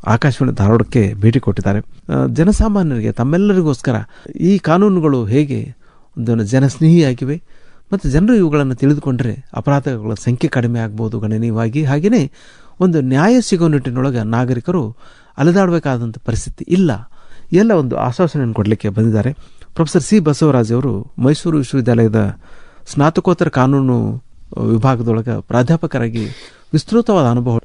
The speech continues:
ಉಳ್ಳಂಥವರು. ಎರಡೂವರೆ ವರ್ಷವರೆಗೆ ಈಗ ಕರ್ನಾಟಕ ರಾಜ್ಯ ಕಾನೂನು ವಿಶ್ವವಿದ್ಯಾಲಯದ ಕುಲಪತಿಗಳಾಗಿ ಅವರು ದಕ್ಷವಾಗಿ ಕಾರ್ಯನಿರ್ವಹಿಸ್ತಾ ಇದ್ದಾರೆ. ಜನಸಾಮಾನ್ಯರಲ್ಲಿ ಒಂದು ಕಾನೂನು ಬಗ್ಗೆ ಅರಿವನ್ನು ಮೂಡಿಸುವ ಕೆಲಸ, ಹಾಗೆಯೇ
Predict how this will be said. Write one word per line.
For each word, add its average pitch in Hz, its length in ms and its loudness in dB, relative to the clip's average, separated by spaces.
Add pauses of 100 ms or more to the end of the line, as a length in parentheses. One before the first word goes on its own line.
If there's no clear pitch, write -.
ಉಳ್ಳಂಥವರು. 120 600 0 (320)
ಎರಡೂವರೆ 143 320 2
ವರ್ಷವರೆಗೆ 139 560 0
ಈಗ 113 100 0 (460)
ಕರ್ನಾಟಕ 131 360 0
ರಾಜ್ಯ 123 220 2
ಕಾನೂನು 147 400 2
ವಿಶ್ವವಿದ್ಯಾಲಯದ 113 880 -2 (180)
ಕುಲಪತಿಗಳಾಗಿ 135 640 0
ಅವರು 107 360 -2 (260)
ದಕ್ಷವಾಗಿ 131 520 0
ಕಾರ್ಯನಿರ್ವಹಿಸ್ತಾ 113 640 -2
ಇದ್ದಾರೆ. 107 500 -6
ಜನಸಾಮಾನ್ಯರಲ್ಲಿ 139 1000 4 (380)
ಒಂದು 123 160 0
ಕಾನೂನು 135 360 2
ಬಗ್ಗೆ 113 280 0
ಅರಿವನ್ನು 127 540 2
ಮೂಡಿಸುವ 143 360 2
ಕೆಲಸ, 113 300 -2
ಹಾಗೆಯೇ 123 580 -2